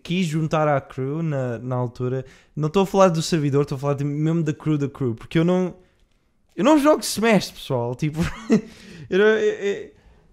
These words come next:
eu, eu, tipo, a, a cena é, ok,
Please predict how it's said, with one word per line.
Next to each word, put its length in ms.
eu, 140
eu, 460
tipo, 240
a, 280
a 40
cena 340
é, 400
ok, 380